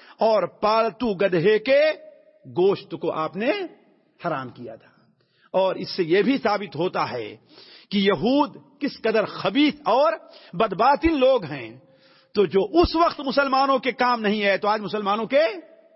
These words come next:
کام آئیں گے۔ لہذا ان کے ساتھ صلح، جس کی دعوت آج پورا یورپ ہمیں دے رہا ہے، یہ بات صحیح نہیں ہے۔ ان کے ساتھ صلح مصالحت کبھی بھی کام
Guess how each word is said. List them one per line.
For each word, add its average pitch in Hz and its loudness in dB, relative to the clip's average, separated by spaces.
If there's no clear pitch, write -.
کام 226 0
آئیں 214 -4
گے۔ 190 2
لہذا 196 0
ان 214 -6
کے 202 -6
ساتھ 190 -4
صلح، - -2
جس 208 0
کی 285 2
دعوت 254 0
آج 262 2
پورا 240 0
یورپ 277 2
ہمیں 247 -2
دے 226 2
رہا 196 -2
ہے، 202 0
یہ 190 2
بات 175 -2
صحیح 302 0
نہیں 240 2
ہے۔ 294 4
ان 240 0
کے 220 -4
ساتھ 214 -2
صلح 294 0
مصالحت 220 -2
کبھی 202 -2
بھی 196 -2
کام 330 0